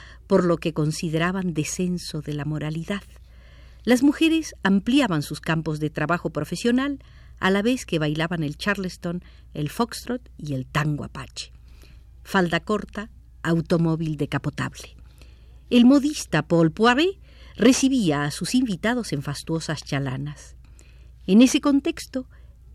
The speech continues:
¿qué fue la exposición de las artes decorativas? Antes que nada fue un lugar de paseo, de atracción y de reunión. Fue un nuevo modo de comportamiento.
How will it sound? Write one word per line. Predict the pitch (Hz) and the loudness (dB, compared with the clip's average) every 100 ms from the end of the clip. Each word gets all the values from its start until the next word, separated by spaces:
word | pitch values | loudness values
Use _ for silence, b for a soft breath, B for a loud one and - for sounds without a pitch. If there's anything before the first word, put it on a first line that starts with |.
| - | -6
¿qué | 415 | -6
fue | - 151 143 - | -2 0 0 -2
la | 143 | -4
exposición | 147 - - 165 160 - 156 | -4 -6 -4 -4 -4 -4 -4
de | 147 | -2
las | 139 139 | -4 -4
artes | 135 127 135 135 | -4 -4 -8 -6
decorativas? | 123 135 135 - 131 113 143 - - b b b b b - - | -6 -4 -6 -6 -10 -10 -14 -18 -20 b b b b b -20 0
Antes | 202 233 233 - | 4 6 4 -2
que | 240 | -2
nada | 240 302 254 | 0 -2 -4
fue | - | -2
un | 220 202 | 0 0
lugar | 151 160 175 | 0 -2 -4
de | 185 | -6
paseo, | - - 117 117 - b b b b - | -8 -8 -8 -10 -14 b b b b -4
de | 151 | -4
atracción | - 151 - - 269 311 - | -2 -6 -4 0 2 0 -4
y | 170 | -2
de | 156 | 0
reunión. | - 151 131 120 110 - b b b b | 0 -2 -2 -4 -6 -12 b b b b
Fue | - 320 359 - | 0 2 2 4
un | 220 214 | 4 6
nuevo | 233 370 370 | 6 6 4
modo | 247 233 214 226 | 2 2 2 -2
de | 190 | -2
comportamiento. | - 143 135 131 135 127 113 104 135 - | -4 -4 -6 -6 -6 -4 -4 -6 -12 -20